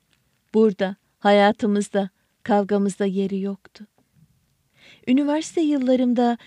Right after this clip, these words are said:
çevremdeki herkesi hırpalamak pahasına gündelik hayata gösterdiğim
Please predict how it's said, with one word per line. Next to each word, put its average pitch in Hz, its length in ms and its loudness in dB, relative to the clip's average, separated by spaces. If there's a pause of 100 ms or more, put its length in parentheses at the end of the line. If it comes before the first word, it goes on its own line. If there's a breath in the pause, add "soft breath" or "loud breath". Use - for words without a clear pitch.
(140 soft breath)
çevremdeki 294 640 0
herkesi 349 480 -2
hırpalamak 285 580 -2
pahasına 202 560 0 (280 loud breath)
gündelik 294 440 2
hayata 285 360 0
gösterdiğim 220 720 0